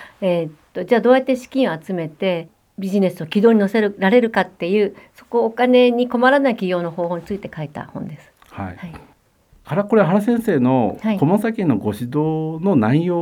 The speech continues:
Speaker 2: を、まあ、まとめたっていう。
Speaker 1: そうなんです。
Speaker 2: はい。
Speaker 1: 実はそうですね。あの、税理士っていうのはお客様と一回関わると、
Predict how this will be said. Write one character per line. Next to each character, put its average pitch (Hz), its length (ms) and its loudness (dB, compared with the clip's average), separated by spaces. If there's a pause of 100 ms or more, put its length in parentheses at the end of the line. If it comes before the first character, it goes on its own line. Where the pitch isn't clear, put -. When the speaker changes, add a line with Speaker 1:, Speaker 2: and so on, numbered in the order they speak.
Speaker 2:
を、 180 180 -4 (300)
ま 127 140 -2
あ、 - 20 -4
ま 101 140 -2
と 110 100 -6
め 107 120 -4
た 104 100 -8
っ - 20 -10
て 104 60 -14
い - 40 -20
う。 - 40 -20 (260)
Speaker 1:
そ 381 380 4
う 294 40 4
な 226 160 4
ん 196 80 2
で 185 100 0
す。 196 100 -6
Speaker 2:
は 165 100 -2
い。 196 60 -4
Speaker 1:
実 269 180 -2
は 247 160 6
そ 311 160 0
う - 20 4
で 240 100 4
す 233 120 -4
ね。 208 80 4
あ 202 60 6
の、 196 260 2 (180)
税 214 180 -2
理 381 180 4
士 403 60 -12
っ - 40 -20
て - 120 -2
い 233 40 2
う 208 40 2
の 202 120 2
は 190 60 2
お 185 40 -4
客 285 220 -2
様 294 260 0
と 285 400 4
一 - 80 -8
回 226 180 0
関 220 240 0
わ 214 100 2
る 208 100 -4
と、 196 380 2